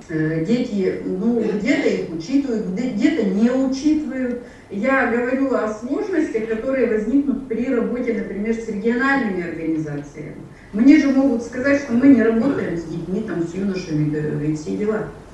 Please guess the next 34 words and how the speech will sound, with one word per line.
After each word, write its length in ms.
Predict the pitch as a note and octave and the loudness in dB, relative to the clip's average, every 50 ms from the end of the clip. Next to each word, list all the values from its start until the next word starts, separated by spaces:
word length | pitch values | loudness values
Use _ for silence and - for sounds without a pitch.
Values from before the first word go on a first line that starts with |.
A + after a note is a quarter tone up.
| - - - - | -20 -20 -10 -6
Хотя, 320 | F#3+ F3+ - B3 D#4 E4 | -6 -2 2 2 2 2
конечно, 460 | - A#3 G#3+ G#3 A#3+ C4+ C#4+ - - F#3 | 2 2 0 2 2 0 0 0 -2 -2
мы, 160 | F3+ F3+ G#3+ | 0 0 2
э, 500 | A#3+ A3+ - - - - - - D#3+ D#3+ | 2 2 0 0 -4 -8 -8 -8 -8 -6
законных 520 | E3 E3 F#3 F3+ - B3 A#3+ A3+ - E3+ | -4 -4 -4 -2 0 2 2 2 2 2
представителей 840 | - - D#3+ D#3 - - E3+ E3 F#3 F#3 - - D3+ D3 C#3+ C#3+ C#3 | -2 -4 -6 -8 -8 -6 -4 -2 -2 -2 -2 -4 -4 -2 0 0 0
берём. 540 | C#3 C#3+ C3+ D3 F#3+ A#3 C4+ C#4 - - F3+ F3+ | 0 0 2 2 4 6 6 6 6 4 0 -2
У 20 | |
нас 220 | G3 G3+ F#3+ F3 - | -2 -2 -2 -2 -4
в 40 | D3+ | -4
организации, 640 | D3+ C#3+ C#3 C#3 D#3+ D#3+ D#3 D#3 D#3+ D#3 D#3 D3+ D3+ | -4 -2 0 0 2 2 2 0 0 -2 -2 -4 -2
например, 500 | C#3+ C#3+ C#3+ C#3+ - D3 D3 D3 D3 C#3+ C#3+ | -2 0 0 -2 -2 -4 -2 -2 -2 0 0
мы 100 | D#3+ F3 | -2 -2
следим 720 | F3 - - F#3 F#3+ G3 D#3+ D3 D3 F3 F3 F3 G#3 A#3 | -2 -4 -4 -2 -2 -2 -2 -2 -4 -2 -2 0 2 2
за 140 | A3+ A#3+ B3 | 2 2 2
ними, 380 | - C4+ C4+ C4 B3+ B3+ - - - - - - - - - | 2 4 4 4 4 2 0 -2 -8 -12 -16 -16 -18 -16 -12
э, 640 | - E3 E3 E3 D#3+ D#3+ D#3 D#3 D#3 D#3 - - C#3 | -8 -4 -2 -2 0 0 0 0 0 0 0 -2 0
работаем 720 | - F#3+ G#3+ G#3 F3+ F3 F3+ E3+ F#3 F#3 - B3 C4 C4 C4 | 2 4 4 4 4 4 2 2 2 2 2 0 0 2 0
с 140 | - - | 0 0
ними, 200 | B3 A#3 A3+ G#3 | 0 0 2 2
организуем 800 | F#3+ F#3 E3+ D#3+ D#3+ E3+ E3+ E3+ D#3+ D#3 F#3+ A3 A#3+ B3+ B3+ B3+ | 0 0 -2 -2 -2 0 2 2 2 2 2 2 2 2 2 2
эту 180 | B3 B3 A#3+ A3+ | 2 0 0 2
работу. 600 | A3 A3+ A3+ A3 A#3 A3+ A3+ G#3 G3 F#3+ F#3 - - - - | 2 2 2 2 2 2 2 0 -2 -4 -6 -8 -12 -14 -10
Она 300 | - F3 G3 A3+ B3+ C4 | -4 0 2 2 4 4
важна, 680 | A#3+ A#3 G#3+ G3 F#3 F#3 F#3+ F#3 G3+ A#3 C4+ D4 D4+ A#3+ | 2 2 0 0 0 0 0 0 2 4 4 6 6 6
и 60 | G#3 G3 | 4 4
она 280 | G3 G3 G#3 G#3+ G#3 | 2 0 0 0 -2
должна 440 | A3 G#3 G3 F#3 F3 F#3 G#3+ A#3+ B3 | -2 -2 -2 -2 -2 -2 -2 0 0
быть 180 | A#3 A3+ - G#3+ | 0 0 0 -2
организована 720 | F#3+ F#3 F3+ F#3 F#3 F#3 F#3 F#3 G3 G3 F#3 F3+ F3 F3 | -4 -4 -2 -2 0 0 0 -2 -2 -2 -2 -2 -2 -2
в 200 | E3 E3 - - - | -4 -6 -8 -8 -6
каждой 480 | G3 G3+ G#3+ A3+ G#3+ G3 F3+ F3+ F#3 | -2 0 2 2 2 2 0 0 0
местной 480 | F#3 F#3 F#3 F#3+ F3+ - - F3+ F3+ E3+ | 0 2 2 0 -2 -2 -4 -6 -6 -6
организации. 880 | E3 E3+ F3+ F3+ F3+ F3+ F#3 G#3+ A#3 C#4 D#4 - - G3 E3+ D#3+ D3+ | -6 -6 -6 -6 -4 -2 -2 0 0 0 0 0 -4 -4 -2 -2 -2